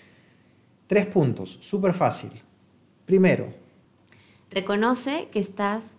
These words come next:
Speaker 2: enfrente de una situación que necesita tu decisión.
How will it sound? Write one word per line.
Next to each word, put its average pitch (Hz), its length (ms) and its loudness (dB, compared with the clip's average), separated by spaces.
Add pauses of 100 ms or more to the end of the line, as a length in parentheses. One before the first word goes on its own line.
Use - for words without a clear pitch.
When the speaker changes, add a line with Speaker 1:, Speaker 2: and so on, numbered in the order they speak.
(120)
Speaker 2:
enfrente 202 540 -2
de 202 120 -2
una 190 220 -6
situación 196 640 -10 (240)
que 185 140 0
necesita 185 540 -2
tu 202 100 -8
decisión. 170 640 -6